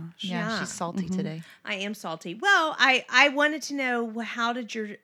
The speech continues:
Speaker 2: relationship, how has your relationship evolved with your parents?
Speaker 3: So this is kind of part of where I'm going. So I'm at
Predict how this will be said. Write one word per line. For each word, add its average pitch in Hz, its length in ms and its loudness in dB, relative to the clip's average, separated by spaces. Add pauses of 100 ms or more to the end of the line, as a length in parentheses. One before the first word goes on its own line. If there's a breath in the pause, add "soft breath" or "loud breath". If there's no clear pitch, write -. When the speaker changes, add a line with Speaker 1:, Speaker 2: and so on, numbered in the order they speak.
Speaker 2:
relationship, 202 640 -6
how 214 180 -6
has 202 140 -6
your 196 80 -8
relationship 185 540 -8
evolved 143 540 -12
with 151 120 -14
your - 100 -12
parents? - 200 -6
Speaker 3:
So 208 60 2
this 208 220 4
is 220 80 0
kind 214 320 4
of 180 140 0
part 170 260 6
of 156 140 -2 (120)
where 175 160 6
I'm 165 120 4
going. 147 460 4
So 170 360 4
I'm 185 320 6
at 185 260 6